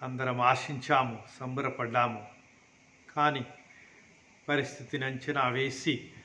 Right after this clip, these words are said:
ప్రజల ప్రాణాలే ముఖ్యము, ఆస్తిపాస్తుల కంటే ఎక్కువగానే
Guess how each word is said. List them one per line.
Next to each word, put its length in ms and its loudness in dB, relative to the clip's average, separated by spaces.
ప్రజల 280 4
ప్రాణాలే 680 8
ముఖ్యము, 520 -2
ఆస్తిపాస్తుల 840 -8
కంటే 480 -12
ఎక్కువగానే 640 -4